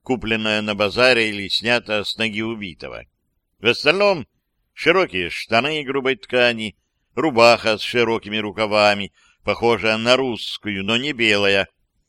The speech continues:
а из грубой темной ткани, теплая безрукавка мехом вниз — её носят все афганцы, даже в помещении. На голове небольшая шапочка из овчины, поколь, подобная московской боярке, только примитивнее.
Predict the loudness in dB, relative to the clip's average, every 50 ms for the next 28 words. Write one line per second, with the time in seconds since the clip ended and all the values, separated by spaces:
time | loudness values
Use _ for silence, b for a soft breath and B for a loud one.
0 | _ _ _ 4 4 4 4 4 0 -6 -6 -4 -4 0 0 -2 0 0 -2 -2
1 | -2 -4 -6 -6 -6 -10 -2 2 4 4 4 4 2 -2 -8 -10 -12 -14 _ _
2 | _ _ _ _ _ _ _ _ _ 2 2 2 2 2 2 2 2 0 -2 -2
3 | -4 -6 0 2 4 4 4 2 -2 -2 0 0 -2 -2 -2 -4 -4 -4 -6 -4
4 | -4 -4 -4 -4 -8 -8 -8 -8 -8 -8 -12 _ _ _ _ _ -2 2 2 2
5 | 4 4 2 0 0 -2 -6 -8 -8 -6 0 2 2 2 2 2 2 2 2 -2
6 | -6 -8 -2 0 0 0 0 -2 -6 -4 -6 -4 -4 -4 -6 -6 -10 -6 -4 -2
7 | -2 -2 -4 -6 -8 -8 -10 _ _ _ _ _ _ _ _ _ _ _ _ _
8 | -2 0 2 6 6 6 6 4 2 0 -2 -4 _ _ _ _ _ -6 -2 -2
9 | -2 -2 0 0 0 0 0 0 2 2 2 2 -2 -8 -8 -8 -8 -8 -8 -6
10 | -6 -6 -8 -8 -12 -12 -8 -6 -6 -4 -4 -4 -6 -6 -8 _ _ _ _ _
11 | _ -4 -4 -2 0 0 0 0 -2 -6 -10 _ _ _ _ _ _ _ _ 0
12 | 2 2 2 0 0 0 0 -2 0 -2 -4 -6 -4 -4 -6 -6 -6 -4 -4 -4
13 | -4 -2 0 0 4 4 4 2 2 -2 -8 -10 -6 -6 -8 -6 -4 -6 -6 -4
14 | -6 -6 -6 -6 -8 -8 -6 -6 -6 -6 -8 -8 -10 -10 -12 -12